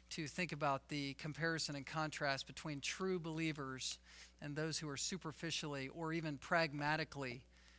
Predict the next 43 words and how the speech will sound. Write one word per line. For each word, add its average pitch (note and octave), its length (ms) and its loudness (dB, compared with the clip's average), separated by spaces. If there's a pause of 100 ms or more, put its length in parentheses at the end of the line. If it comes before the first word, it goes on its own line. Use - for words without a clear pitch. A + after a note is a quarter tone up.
(240)
crying D#3+ 480 2
out D3 300 2
to D3 380 -2
a D#3 80 -10
king. D#3 460 0 (960)
Lord, D#3+ 140 -2
we E3 140 0
know F3+ 180 6
that F3+ 160 2
you D#3 140 -2
are C3+ 80 -4
king, C3+ 320 -4
and C#3+ 120 -4
Lord, D3+ 200 -2
we E3 140 0
don't E3+ 300 0
want E3 160 -2
to D3+ 60 -2
be D3 140 0
part E3 320 2
of D3 160 -2
the C#3+ 80 -4
wide D3+ 400 4
road D#3 260 0
that D3 140 -8
leads D#3+ 280 -2
to D#3 140 -4
destruction. C3+ 680 -2
We C#3+ 100 -8
want D3+ 300 -4
to D3 80 -8
be D3 180 -2
those D3 380 0
who D3+ 100 -6
are C3+ 140 -4
on C3+ 80 -6
the C3+ 80 -6
narrow D3 380 0
road, C3 380 -4 (380)
following E3 500 4
you D3 280 0
as C#3+ 500 -2
Lord. D3 560 -4